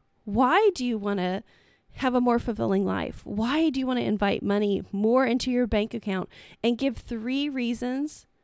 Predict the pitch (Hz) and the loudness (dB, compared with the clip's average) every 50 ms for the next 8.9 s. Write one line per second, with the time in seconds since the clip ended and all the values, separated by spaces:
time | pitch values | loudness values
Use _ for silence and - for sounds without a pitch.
0 | _ _ _ _ _ _ _ _ _ _ _ _ _ _ _ _ - _ - - | _ _ _ _ _ _ _ _ _ _ _ _ _ _ _ _ -20 _ -6 -2
1 | 214 214 214 214 220 226 240 226 214 214 208 220 - - 220 196 196 202 208 202 | 0 2 2 4 2 2 0 0 0 0 0 -2 -2 -2 -2 -2 0 -2 -2 -2
2 | 190 185 185 180 185 185 185 170 - - - 220 196 185 - - - 208 - _ | -2 -2 -2 -2 -2 -2 -4 -6 -8 -8 -6 -6 -4 -4 -6 -6 -8 -12 -14 _
3 | _ _ _ _ _ _ _ _ _ _ _ _ - 240 254 247 262 277 311 302 | _ _ _ _ _ _ _ _ _ _ _ _ 0 0 2 2 2 2 2 2
4 | 269 262 262 294 262 285 - - - - 262 277 302 359 - 330 277 - 262 240 | 4 4 2 2 0 -2 -4 -6 -8 -6 -4 -2 -2 -2 0 -2 -2 -2 -2 -2
5 | - 208 202 202 - 220 220 - 214 208 202 190 190 196 208 - 262 233 202 180 | -2 -2 -2 -2 -2 -4 -4 -2 0 0 2 2 0 0 0 -2 -2 -2 -2 -2
6 | 175 208 294 339 - - - _ - - - - _ - - 220 196 214 214 226 | 0 0 -2 -2 -4 -10 -20 _ -20 -20 -20 -20 _ -4 -2 -2 0 0 2 2
7 | 233 254 - - 226 220 - - 233 - 233 220 196 190 196 202 196 180 175 170 | 2 2 2 0 0 0 0 -2 -2 0 0 0 0 2 2 2 2 2 2 0
8 | 175 180 170 175 208 214 269 262 - 262 262 269 277 302 330 - - | 0 0 -2 -2 -2 -2 -2 -2 -2 -4 -4 -4 -4 -4 -6 -10 -16